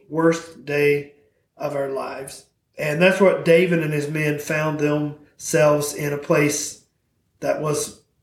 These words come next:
possibly the worst day of their lives when they came back to Ziklag and their children, their families were gone. They'd been kidnapped by the Amalekites. Their homes and possessions were all burned.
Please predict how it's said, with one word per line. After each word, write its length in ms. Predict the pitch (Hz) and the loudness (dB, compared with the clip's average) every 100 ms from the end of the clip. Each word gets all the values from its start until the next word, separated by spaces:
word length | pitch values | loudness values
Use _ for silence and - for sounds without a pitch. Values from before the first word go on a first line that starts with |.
| - | -2
possibly 680 | 190 185 185 165 160 151 151 | 2 4 4 4 2 2 -2
the 140 | 160 | -4
worst 340 | 151 160 160 156 | 0 0 0 0
day 560 | 147 143 143 139 - _ - | 0 0 -2 -8 -18 _ -8
of 160 | 147 | 2
their 200 | 170 190 | 4 4
lives 420 | - - - - - _ _ - | 2 -4 -10 -14 -20 _ _ -12
when 120 | 143 | -6
they 120 | 139 | -4
came 260 | 165 165 156 | 0 0 2
back 280 | 165 165 | 2 2
to 100 | 151 | -4
Ziklag 680 | 147 180 175 160 151 165 170 - | 2 2 2 0 2 2 -2 -6
and 380 | 143 143 147 | -6 -6 -6
their 380 | 139 139 139 139 _ _ _ | -6 -6 -6 -10 _ _ _
children, 460 | - 180 185 190 185 | 2 4 6 4 2
their 140 | 147 | 0
families 720 | 139 160 165 170 170 165 - - _ _ - | 0 4 4 4 4 2 0 -12 _ _ -16
were 160 | 127 | -8
gone. 420 | 147 170 190 208 | 2 4 6 4
They'd 200 | 180 139 | 2 0
been 160 | 139 135 | -2 -4
kidnapped 480 | 175 175 185 180 147 | 0 2 2 0 -2
by 180 | 147 135 | -4 -4
the 100 | 131 | -4
Amalekites. 920 | 147 175 185 185 190 185 185 - - _ _ _ - | -2 0 0 0 2 2 0 -8 -18 _ _ _ -10
Their 140 | 127 | -6
homes 640 | - 185 190 185 175 - _ | 2 4 6 2 -4 -8 _
and 120 | - | -16
possessions 680 | - 135 165 165 180 170 - | -8 2 4 4 0 -2 -4
were 180 | 143 139 | -8 -4
all 260 | 139 139 135 | -2 -4 2
burned. 580 | 175 208 226 247 - | 4 4 2 -2 -8